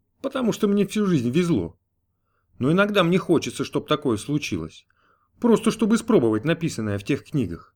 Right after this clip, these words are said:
Совсем другое дело – строительство.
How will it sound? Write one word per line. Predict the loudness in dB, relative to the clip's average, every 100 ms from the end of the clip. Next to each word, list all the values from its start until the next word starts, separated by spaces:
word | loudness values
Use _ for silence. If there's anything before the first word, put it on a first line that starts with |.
| _ _ _ _ _ _ _
Совсем | -8 -6 -6 -6 -2 0 0
другое | -2 0 0 0 0
дело – | -2 -4 -6 -12 _ _ _
строительство. | -8 0 0 0 -6 -14 -14 -18 -20